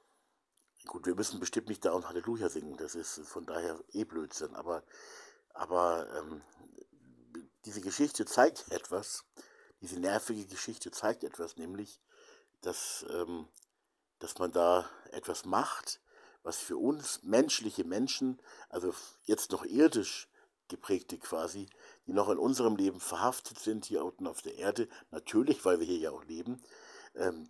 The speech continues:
die das nur irritiert, was dann da oben passiert. Also wir können dieses ewige Halleluja singen, wäre nichts für uns, uns auch so ein neues Wir, wie es vielleicht im Himmel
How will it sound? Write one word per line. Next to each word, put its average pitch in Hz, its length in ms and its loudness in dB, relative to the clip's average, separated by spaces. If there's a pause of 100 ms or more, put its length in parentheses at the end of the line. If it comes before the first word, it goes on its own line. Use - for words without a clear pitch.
(360)
die 85 100 -10
das 90 220 0
nur 98 160 2
irritiert, 90 540 0
was 90 140 -4
dann 90 140 -2
da 87 80 2
oben 95 280 -2
passiert. - 540 -14 (880)
Also 85 200 -8
wir 90 140 4
können 131 420 6
dieses 92 320 0 (140)
ewige 98 360 0
Halleluja 101 400 2
singen, 95 260 2
wäre 90 120 6
nichts 107 160 -6
für - 140 -4
uns, 98 320 -4 (480)
uns - 180 -4
auch 76 160 0
so - 140 0
ein 92 140 0
neues 87 500 4
Wir, 123 340 4
wie 101 100 -4
es 95 80 -4
vielleicht 90 400 -2
im 90 120 -6
Himmel 139 520 0